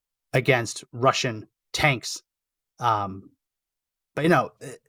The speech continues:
the, the Ukrainians are not as weak, as feeble as many in the media have been describing them. They are putting up a, a, a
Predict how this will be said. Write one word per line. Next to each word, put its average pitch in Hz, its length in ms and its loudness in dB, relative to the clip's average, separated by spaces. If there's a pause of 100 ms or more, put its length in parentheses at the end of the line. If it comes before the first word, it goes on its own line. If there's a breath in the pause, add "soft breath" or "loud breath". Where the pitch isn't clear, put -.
(560 soft breath)
the, 147 260 2
the 151 180 4
Ukrainians 160 720 4
are 147 180 4
not 160 440 8 (480)
as 151 240 6
weak, 143 360 -2
as 135 180 -2
feeble 143 480 -2 (400 soft breath)
as 123 380 2
many 139 240 0
in 131 60 0
the 120 60 -4
media 123 300 -2
have 113 160 -4
been 113 220 -8
describing 131 580 0
them. 107 180 -6
They 131 140 0
are 135 80 4
putting 147 320 2
up 123 180 -4
a, 110 140 -6 (100)
a, 127 240 -2 (520)
a 165 100 -2